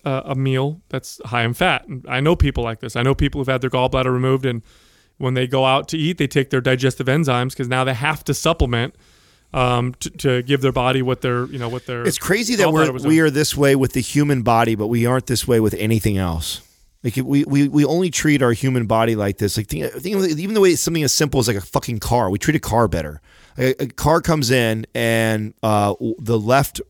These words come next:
Speaker 2: right tire, right, is, uh,
Speaker 1: Worn out more than the
Speaker 2: y-,
Speaker 1: other.
Speaker 2: yeah, the left rear, sorry, the left rear tire is worn out more on the inside. And, you know, if the, if you had this way of thinking,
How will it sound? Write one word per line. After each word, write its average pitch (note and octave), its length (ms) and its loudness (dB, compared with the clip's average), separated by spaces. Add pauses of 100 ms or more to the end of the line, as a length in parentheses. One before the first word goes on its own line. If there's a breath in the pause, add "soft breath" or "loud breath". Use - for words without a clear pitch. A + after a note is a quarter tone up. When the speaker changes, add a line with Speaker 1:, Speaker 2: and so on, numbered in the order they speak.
Speaker 2:
right A#2 340 2 (200)
tire, F2+ 560 0
right, F#2+ 280 0 (480 soft breath)
is, G2+ 580 2
uh, G2 300 -2
Speaker 1:
Worn C#3+ 260 0
out C3 220 0
more C3+ 160 -4
than C3 60 0
the C3 60 -2
Speaker 2:
y-, B2+ 80 -6
Speaker 1:
other. C3 100 -2
Speaker 2:
yeah, A2 220 2
the A#2 180 0
left C3+ 240 0
rear, B2 260 2
sorry, G#2+ 220 -2
the G#2+ 60 -2
left C3+ 220 2
rear C#3 180 2
tire A#2+ 280 2
is A2 160 -4
worn C3 300 2
out B2 220 2
more A#2+ 280 2
on G#2 100 0
the A2+ 140 -6
inside. G#2+ 600 0 (460 soft breath)
And, B2+ 520 2
you C#3 240 0
know, C#3 200 4
if A#2+ 220 0
the, C#3 160 -4
if B2 100 -4
you D3+ 120 2
had D#3+ 240 2
this C#3+ 240 0
way C3 300 4
of A2 80 0
thinking, A2 600 -2